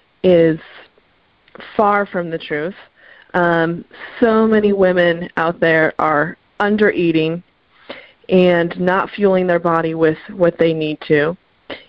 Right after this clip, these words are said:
and not having a proper plan and just overworking themselves. Um, that was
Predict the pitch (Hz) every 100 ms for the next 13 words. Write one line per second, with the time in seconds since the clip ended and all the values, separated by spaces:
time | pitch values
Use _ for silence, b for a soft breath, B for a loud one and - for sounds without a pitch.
0 | _ - 190 185 180 185 - - _ _
1 | _ - 202 226 - - - 214 214 220
2 | 220 196 196 - 202 185 190 170 - -
3 | 294 254 214 220 226 B B B B 214
4 | 220 220 254 - - _ _ 226 233 226
5 | 220 220 202 - _ 196 190 190 190 170
6 | 156 160 - _ _ _ - 160 - 143
7 | 127 - - - B B B B - 170
8 | 160 156 151 - _ _ _ 196 190 -
9 | 202 190 185